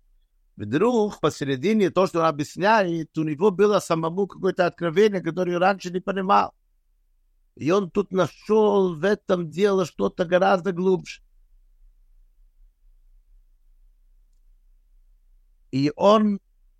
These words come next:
хочет, конечно, как хороший, преданный учитель и так далее, передать это знание. Урок, ученики. Но для этого он должен ещё то, что он уже хорошо знает, у него это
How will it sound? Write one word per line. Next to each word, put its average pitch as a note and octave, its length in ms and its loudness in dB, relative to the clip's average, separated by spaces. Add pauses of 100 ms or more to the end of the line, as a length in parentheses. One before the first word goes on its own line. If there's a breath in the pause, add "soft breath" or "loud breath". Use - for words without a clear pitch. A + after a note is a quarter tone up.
(140)
хочет, D#3 540 -2
конечно, A#2 840 0 (160)
как A2+ 280 -4
хороший, C3 680 0
преданный C3+ 540 -2
учитель B2+ 560 -6
и F#2 60 -8
так A#2 240 -2
далее, F2+ 400 -10
передать C#3 600 0
это D#3 220 -2
знание. F3 500 0 (2250)
Урок, F#3+ 480 2 (1300)
ученики. D3 640 -4 (1120)
Но A2+ 260 -2
для C#3+ 280 0
этого D#3+ 760 2
он F3 340 -2
должен F3 480 -4
ещё F3+ 380 0
то, B2 200 0
что - 220 -2
он D#3+ 160 -2
уже D3 140 -2
хорошо D3+ 420 -2
знает, C#3+ 640 0
у D3 40 -4
него E3 280 0
это D3 180 -2